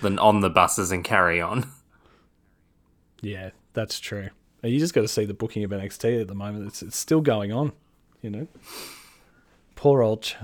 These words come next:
Speaker 2: Chancey Blackheart, man.
Speaker 1: <sighs>
Speaker 2: Seriously, please give that woman a proper gimmick. <laughs> For fuck's sake. <laughs> Anyway, we're not here to talk about them.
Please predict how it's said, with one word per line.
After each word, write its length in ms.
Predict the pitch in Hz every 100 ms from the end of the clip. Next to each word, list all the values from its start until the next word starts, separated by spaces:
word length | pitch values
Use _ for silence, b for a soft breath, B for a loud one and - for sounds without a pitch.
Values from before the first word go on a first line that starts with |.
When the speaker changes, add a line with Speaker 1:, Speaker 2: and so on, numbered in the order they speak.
| 110
Speaker 2:
Chancey 380 | - 117 113 104
Blackheart, 560 | - 107 - 101 95
man. 260 | 90 95 107 101 -
Speaker 1:
<sighs> 100 | -
Speaker 2:
Seriously, 440 | - 117 104 - -
please 340 | - 131 131
give 200 | - 110
that 180 | 110 101
woman 300 | 110 110 104
a 40 |
proper 300 | 95 117 101
gimmick. 460 | 98 104 101 98 - _ _ _
<laughs> 280 | - - -
For 240 | - -
fuck's 400 | 143 - 123 -
sake. 500 | - - - - - _
<laughs> 40 | - - - - - - - B B B B -
Anyway, 340 | 196 160 - - _
we're 80 | 139
not 180 | 170 175
here 160 | 156 156
to 80 |
talk 240 | 147 147 123
about 280 | 120 120 -
them. 260 | 117 113